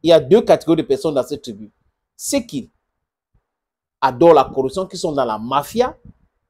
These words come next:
et ceux qui veulent voir le gars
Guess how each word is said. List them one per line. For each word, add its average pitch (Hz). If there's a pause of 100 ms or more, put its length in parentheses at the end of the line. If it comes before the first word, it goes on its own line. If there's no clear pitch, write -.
(640)
et 165 (200)
ceux -
qui 175 (1400)
veulent 175
voir 151
le 131
gars 127